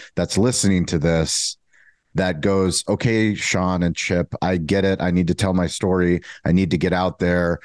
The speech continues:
I need to make a selfie video." Like, bring us back to Chip making the selfie video going, "It, am I really,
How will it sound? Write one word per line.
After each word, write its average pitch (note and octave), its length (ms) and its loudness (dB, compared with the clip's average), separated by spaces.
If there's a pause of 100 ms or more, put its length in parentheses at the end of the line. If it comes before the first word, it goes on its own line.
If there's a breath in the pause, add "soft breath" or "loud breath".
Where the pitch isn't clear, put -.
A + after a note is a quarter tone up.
(140 loud breath)
I - 60 -6
need F2+ 200 2
to G2 40 2
make F#2 220 0
a - 20 2
selfie F2+ 480 0
video." E2+ 640 2 (300 loud breath)
Like, D#2+ 180 -2
bring C3 220 0
us B2 160 -2
back G#2+ 380 -2
to F#2 440 0
Chip - 300 -2
making G2+ 340 0
the F2+ 80 2
selfie G2 420 0
video E2 400 2
going, E2+ 320 0
"It, E2+ 220 -2
am G2 140 2
I A2 60 0
really, A2+ 460 2